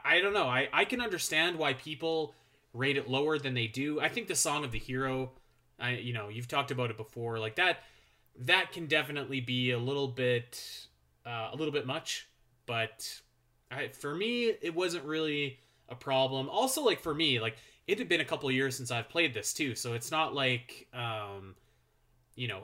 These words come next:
it's not like, like, when I play Twilight Princess, which I play almost every year now, it's like, "Oh God, I feel like I just did this, like, Tears of Light thing last year," right? Where, so that, that probably has an effect on, on my ranking as well.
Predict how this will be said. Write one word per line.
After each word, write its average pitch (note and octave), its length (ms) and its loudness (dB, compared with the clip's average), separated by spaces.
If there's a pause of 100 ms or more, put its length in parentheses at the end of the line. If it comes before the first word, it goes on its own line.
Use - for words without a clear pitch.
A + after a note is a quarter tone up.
it's B2 240 -6
not D#3 240 0
like, C#3+ 200 2
like, E3 140 4
when F#3 120 2
I F#3 80 4
play F#3 160 2
Twilight D3+ 400 2
Princess, C3+ 440 -4
which C3 140 -6
I B2 80 0
play B2+ 300 -2
almost A#2+ 320 -4
every A2+ 220 -2
year D#3+ 160 4
now, G#2 260 -2
it's - 120 -8
like, A#2+ 160 -2 (400)
"Oh C#3+ 300 6
God, B2 280 6
I A2+ 100 4
feel E3 160 2
like C#3 140 2
I B2 60 4
just A#2+ 220 -2
did B2+ 160 -2
this, A#2 460 -2
like, A2 240 -4
Tears C3+ 280 -2
of G#2+ 100 -8
Light A#2 200 -4
thing G#2+ 180 -8
last A#2 360 0
year," F#2+ 200 -10
right? B2+ 340 0
Where, A#2+ 200 -4
so B2 220 -2
that, C#3+ 300 2 (280)
that E3 200 6
probably F3 340 0
has C3 180 2
an B2 80 -4
effect B2 360 -4
on, A2+ 340 -6
on A#2 120 -4
my A#2 160 -2
ranking G#2+ 560 -6 (100)
as A2 220 -6
well. G2 360 -8